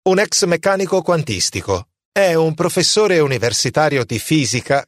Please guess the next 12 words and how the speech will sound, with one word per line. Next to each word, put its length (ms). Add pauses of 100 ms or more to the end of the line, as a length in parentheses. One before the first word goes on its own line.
che 120
vive 300
a 60
Chicago 840
con 160
la 80
moglie 400
Daniela 640 (260)
e 120
il 120
figlio 360
Charlie. 560